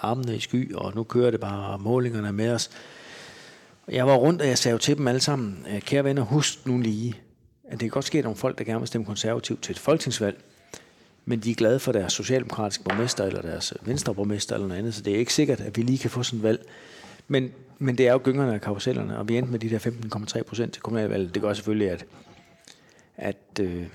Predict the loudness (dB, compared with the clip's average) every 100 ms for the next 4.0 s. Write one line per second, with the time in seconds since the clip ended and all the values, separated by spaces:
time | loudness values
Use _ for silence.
0 | -18 -20 -20 _ -10 -10 _ _ _ -4
1 | 0 0 0 -4 -8 -12 -18 -20 -20 -20
2 | _ -4 -2 -2 -4 -4 -6 -8 -16 _
3 | _ -10 -2 0 2 -2 0 -2 -2